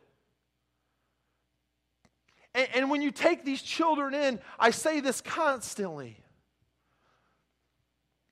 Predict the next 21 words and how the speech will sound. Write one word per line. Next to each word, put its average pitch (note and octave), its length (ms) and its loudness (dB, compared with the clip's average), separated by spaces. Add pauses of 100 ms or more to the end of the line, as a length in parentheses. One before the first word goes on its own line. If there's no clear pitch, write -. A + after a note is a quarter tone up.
(1300)
The G#3+ 120 -2
church - 720 0 (720)
is G#3+ 180 -2
not D4 280 2
supposed C4 440 -2
to B3+ 80 -8
be A#3 220 0
a G#3+ 60 6
museum F#3 880 -2 (240)
of F#3+ 240 8
good A#3+ 320 0
people. C3+ 540 -10 (640)
It's B3 160 -2
supposed C#4 400 2
to A3+ 60 -10
be B3 120 -4
a A3+ 60 8
hospital F3 840 0 (140)
for A3+ 180 0
the F3 120 2
broken. D#3 460 2